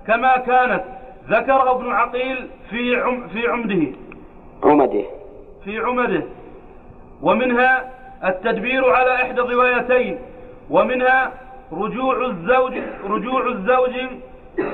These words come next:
Speaker 1: في نصف الصد-، في نصف الصداق بعد الفرقة، فإنه يستحقه سواء كان قد زال ملك الزوجة عنه
Speaker 2: ملك.
Speaker 1: ثم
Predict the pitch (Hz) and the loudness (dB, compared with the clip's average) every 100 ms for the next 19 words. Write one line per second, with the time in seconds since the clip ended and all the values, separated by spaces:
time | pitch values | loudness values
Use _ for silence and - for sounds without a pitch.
0 | 196 220 240 254 - 247 247 240 247 180 | -2 0 2 0 0 -4 -4 -2 0 0
1 | 240 240 254 220 - 226 240 254 262 - | -2 0 0 -2 0 2 4 4 4 -2
2 | - - - 143 - 240 247 - 254 247 | -16 -20 -8 0 0 2 0 0 0 0
3 | 185 160 - - - - - - 190 226 | 2 -2 -4 -18 -20 -20 -20 -2 0 2
4 | 240 254 247 247 247 - 247 247 254 254 | 2 2 4 4 2 2 0 0 0 0
5 | 240 - 233 247 254 240 202 226 254 254 | 0 2 4 4 4 -2 -6 0 4 4
6 | 254 254 - - - 311 - 175 240 254 | 2 -4 -8 -18 0 2 2 0 2 2
7 | 247 247 247 247 233 185 254 240 247 240 | 2 0 -4 -2 -4 0 0 2 0 0
8 | 208 254 240 277 311 - | 0 0 2 4 4 4